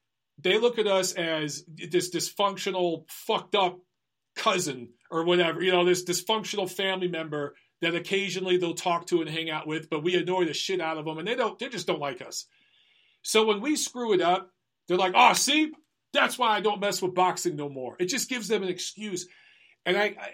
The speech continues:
I remember hearing the scorecards and thinking, the celebrities, the, the late night talk show hosts,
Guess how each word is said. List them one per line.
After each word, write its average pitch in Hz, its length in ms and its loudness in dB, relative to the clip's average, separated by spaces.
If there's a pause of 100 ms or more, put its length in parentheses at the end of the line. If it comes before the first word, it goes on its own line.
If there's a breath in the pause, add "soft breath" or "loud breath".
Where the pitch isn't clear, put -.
(140)
I - 60 0
remember 247 320 0
hearing 214 320 -2
the 160 40 -2
scorecards 170 640 -2
and 143 120 -10
thinking, 160 360 -4 (1500)
the 180 80 8
celebrities, 202 1040 -2
the, 151 160 -4
the 147 220 -6
late 185 260 -4
night 190 180 -4
talk 196 340 -4
show 196 280 -4
hosts, 180 440 2